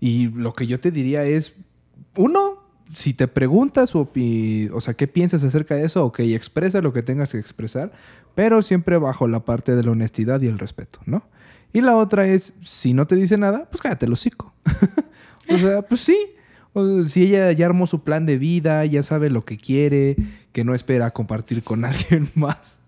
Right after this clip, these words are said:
No sé qué ibas a hacer. Que, que no quiere compartir su plan de vida con alguien más, no tener hijos o una pareja a largo plazo.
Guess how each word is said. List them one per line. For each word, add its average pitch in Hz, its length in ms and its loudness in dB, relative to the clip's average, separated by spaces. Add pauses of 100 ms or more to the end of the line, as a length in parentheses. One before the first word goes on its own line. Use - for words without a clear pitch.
(140)
No 123 120 -4
sé 117 120 -6
qué 113 60 -8
ibas 110 200 -6
a 113 60 -10
hacer. 110 180 -12 (460)
Que, 139 400 2 (240)
que 113 840 -2
no 139 200 -2
quiere 143 200 2
compartir 123 400 -2
su 139 80 -2
plan 127 180 -4
de 120 60 -4
vida 117 180 -4
con 110 140 -4
alguien 107 180 -2
más, 127 240 0
no 123 100 -2
tener 113 220 -2
hijos 123 540 0
o 113 60 -2
una 120 260 -2
pareja 113 260 -4
a 117 60 0
largo 113 240 -4
plazo. 113 640 -6